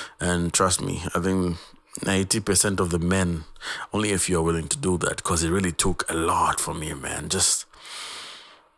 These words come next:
ha-, like, picking out, finding those numbers and the calling,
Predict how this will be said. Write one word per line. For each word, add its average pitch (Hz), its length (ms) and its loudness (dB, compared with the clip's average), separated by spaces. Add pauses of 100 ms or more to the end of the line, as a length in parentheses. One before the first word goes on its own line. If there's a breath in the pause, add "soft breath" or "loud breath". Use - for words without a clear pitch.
(300)
ha-, 98 360 4
like, 90 400 0
picking - 340 8
out, 95 140 2
finding 101 340 4
those 92 220 6
numbers 98 380 4
and 85 140 2
the 85 60 0
calling, 98 480 2